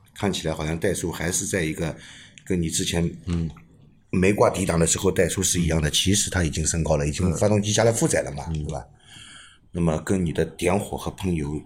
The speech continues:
Speaker 1: 也是有相关性的。
Speaker 2: 嗯。
Speaker 1: 你不能只说是机脚，
Speaker 2: 嗯。
Speaker 1: 机脚引起这个问题比较常见。
Speaker 2: 嗯。
Speaker 1: 啊，但是这个喷油嘴雾化不好啊，点火这个强度不够啊，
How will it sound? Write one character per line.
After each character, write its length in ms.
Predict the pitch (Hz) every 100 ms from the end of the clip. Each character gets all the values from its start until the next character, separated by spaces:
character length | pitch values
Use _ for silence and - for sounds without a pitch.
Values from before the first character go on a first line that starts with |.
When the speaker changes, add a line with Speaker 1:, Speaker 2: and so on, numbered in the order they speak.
| 71
Speaker 1:
也 200 | 80 73
是 160 | -
有 100 | 120
相 180 | 73 73
关 160 | 69 69
性 160 | - -
的。 140 | - 80
Speaker 2:
嗯。 260 | 76 71 71 _ _ - 78
Speaker 1:
你 100 | 82
不 140 | 82 95
能 220 | 82 90 - - - - _ -
只 100 | 73
说 360 | - 101 101 - - - _
是 600 | - - 82 76 65 55 -
机 140 | 85
脚， 200 | 82 - - _ -
Speaker 2:
嗯。 180 | 78
Speaker 1:
机 140 | 73 143
脚 320 | 92 80 80 - _ -
引 200 | 85 101
起 140 | 104
这 100 | 98
个 100 | 87
问 160 | 90 85
题 200 | 82 82
比 120 | -
较 120 | 123
常 200 | 110 90
见。 240 | 127 - - -
Speaker 2:
嗯。 260 | 80 73 71 -
Speaker 1:
啊， 260 | 78 78 82
但 140 | 104
是 560 | 101 95 92 90 87 87
这 80 |
个 140 | 90 85
喷 180 | 110 107
油 100 | 107
嘴 120 | 92
雾 160 | 104
化 120 | 110 107
不 120 | 110
好 160 | 85
啊， 240 | 76 85 85
点 240 | 90 95
火 400 | 101 82 78 78
这 100 | 78
个 80 | 80
强 160 | 78 87
度 140 | 110
不 140 | 107 101
够 140 | 135
啊， 140 | 85